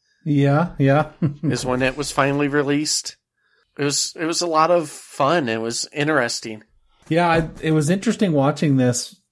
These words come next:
Speaker 1: after seeing Anson Mount as Pike. And I don't know if Anson Mount was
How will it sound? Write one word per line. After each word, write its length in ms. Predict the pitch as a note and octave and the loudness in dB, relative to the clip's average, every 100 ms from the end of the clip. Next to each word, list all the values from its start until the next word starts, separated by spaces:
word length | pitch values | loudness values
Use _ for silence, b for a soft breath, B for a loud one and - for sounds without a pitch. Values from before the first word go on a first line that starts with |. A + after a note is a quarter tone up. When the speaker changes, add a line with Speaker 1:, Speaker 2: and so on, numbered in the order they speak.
| - | -2
Speaker 1:
after 400 | B2+ C#3+ D3 C#3 | 0 0 0 0
seeing 720 | C#3 C#3+ C#3 C#3 C3 B2+ A#2+ | 0 2 2 2 2 0 -4
Anson 400 | A2+ B2+ C#3 B2 | 0 0 2 0
Mount 340 | A2 A2+ - | 2 0 -2
as 140 | C3+ C3 | -4 -6
Pike. 540 | - C3+ E3 F3+ - _ _ _ _ | -4 -4 -4 -6 -20 _ _ _ _
And 120 | B2 B2 | 0 2
I 80 | E3 | 2
don't 240 | G3 C3+ | 2 2
know 340 | C#3 D3 F3 | 2 4 2
if 200 | C#3 - | 2 0
Anson 400 | B2 B2+ C3+ C3 | -2 -2 2 2
Mount 340 | A#2 A#2 C#3+ - | 2 2 0 -2
was 300 | A#2 G#2+ | -4 -4